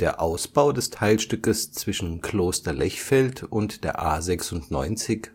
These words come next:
wurde im Jahr zweitausendneun fertiggestellt.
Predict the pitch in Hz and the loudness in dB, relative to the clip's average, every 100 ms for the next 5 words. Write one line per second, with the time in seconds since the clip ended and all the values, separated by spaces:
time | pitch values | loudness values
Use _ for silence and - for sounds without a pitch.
0 | _ - 76 80 - 87 73 67 69 - | _ -4 0 0 0 -2 -2 0 -2 -2
1 | - 73 - 82 - 71 - 62 60 92 | -4 -4 -2 -2 -2 -6 -4 -2 -2 -4
2 | - - 76 - - - 73 67 64 - | -2 -2 -2 -4 -8 -10 -6 0 0 -2